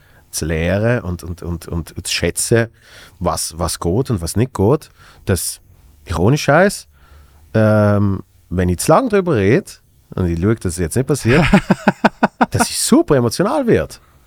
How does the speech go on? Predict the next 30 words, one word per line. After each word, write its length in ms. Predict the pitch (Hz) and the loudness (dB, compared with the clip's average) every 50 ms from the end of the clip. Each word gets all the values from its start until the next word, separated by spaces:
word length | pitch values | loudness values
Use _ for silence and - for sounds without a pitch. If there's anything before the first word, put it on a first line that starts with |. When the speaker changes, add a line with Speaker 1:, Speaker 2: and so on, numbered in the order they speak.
| _ _ _ _ _ | _ _ _ _ _
Speaker 2:
Ah, 80 | _ - | _ 0
Speaker 1:
Also 120 | 117 123 127 | 0 0 4
Speaker 2:
ja? 60 | 135 | 4
Speaker 1:
weißt, 260 | 147 180 202 - - - _ _ _ _ | 4 4 2 -2 -8 -12 _ _ _ _
dass, 280 | 117 110 - - - - _ | 0 0 2 -2 -8 -8 _
äh, 300 | - 98 95 87 85 73 - _ _ _ - _ _ _ _ _ _ | -2 0 0 0 -2 -4 -8 _ _ _ -20 _ _ _ _ _ _
einmal 440 | - 92 90 107 135 170 196 180 | -4 -2 0 2 0 2 2 0
habe 100 | 156 127 123 | 0 0 0
ich 40 | 127 | 0
irgendeinen 160 | 139 120 101 | 0 -2 -2
Solo-Podcast 800 | - - 123 151 175 165 - - 160 160 - - 160 151 - - | 0 0 2 2 2 0 0 0 -2 -2 0 -2 -2 -2 0 -2
aufgenommen, 400 | 160 147 - - 110 98 107 117 | -2 -2 -2 -2 0 0 0 2
wo 60 | 113 | 2
irgendjemand 300 | 107 110 113 110 98 - | 0 2 0 -2 -2 -4
gefragt 400 | - - - 117 120 117 - - - | -12 -4 -2 -2 -2 -2 -4 -4 -4
hat, 140 | 113 98 - | -4 -4 -2
irgendwie, 260 | 98 101 98 98 87 | -4 -2 0 0 0
„Wann 180 | 101 113 120 | 0 0 0
hast 120 | 113 107 - | 0 -2 -4
du 80 | - | -6
das 80 | 104 - | -8 -10
Gefühl, 340 | - - 113 110 113 113 107 | -6 -2 0 0 0 0 0
es 140 | 101 - - | -2 -4 -6
ist 180 | 101 - - | -8 -8 -8
zu, 160 | - - - - - | -10 -12 -12 -14 -14
zu 160 | 98 - - - | -12 -10 -8 -4
viel 300 | - 117 117 117 117 113 | -4 -2 -2 0 0 0
und 160 | 104 98 - | -2 -2 -2
man, 360 | 107 101 101 101 98 95 92 | -2 0 0 0 -2 -2 -2
man 180 | 98 95 92 | -2 -4 -4